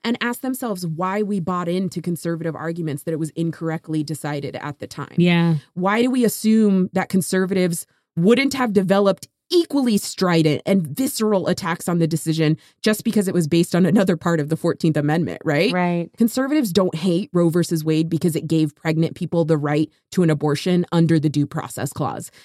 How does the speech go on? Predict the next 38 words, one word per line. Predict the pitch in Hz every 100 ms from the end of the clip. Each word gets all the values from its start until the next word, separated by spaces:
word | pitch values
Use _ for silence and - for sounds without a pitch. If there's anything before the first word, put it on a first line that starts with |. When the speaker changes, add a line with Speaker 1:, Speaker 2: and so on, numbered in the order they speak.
| -
Speaker 1:
They | 196 208
hate | 208 202
it | 208
because | 180 196 170
it | 151
gave | 175 151
pregnant | - 160 151 -
people | 156 135 127
the | 139
right | 139 -
to | 147
an | 139
abortion. | 139 - - - - - - 185
Speaker 2:
Mm. | 175 165 160 151 151 _ _ -
Can | 311 339
you | 392
talk | 359 330 302
about | 285 269
how | 247 233
Roe | 208 214 214
was | 202 202 180
undermined | 190 185 175 170 165
over | 156 160
time? | - 156 143 - _ 170
This | 190 214 - -
could | - 190
be | 202
a | 170
whole | 208
episode. | 165 165 - 160 175 196 _ _ -
Um, | 196 202 202 196 196 - 208
but | 226 196
briefly, | 233 254 - 247 240
sort | 233 233
of | 202
how | 170 220
did | 247 247
we | 247